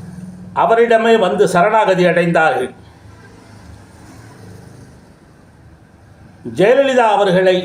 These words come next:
இழிவாக பேசியவர்கள் அவரை பார்ப்பதற்காக தவம் கிடந்தார்கள். இதையெல்லாம்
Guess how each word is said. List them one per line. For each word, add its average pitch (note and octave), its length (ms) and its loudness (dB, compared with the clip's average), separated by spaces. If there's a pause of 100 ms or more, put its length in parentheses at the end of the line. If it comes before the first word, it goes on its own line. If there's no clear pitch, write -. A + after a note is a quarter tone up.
(140)
இழிவாக A#3 400 2 (160)
பேசியவர்கள் E3+ 680 0 (1900)
அவரை F3+ 300 0 (140)
பார்ப்பதற்காக F#3 800 0 (100)
தவம் G#3 300 0
கிடந்தார்கள். D#3+ 640 -2 (1900)
இதையெல்லாம் G#3 580 2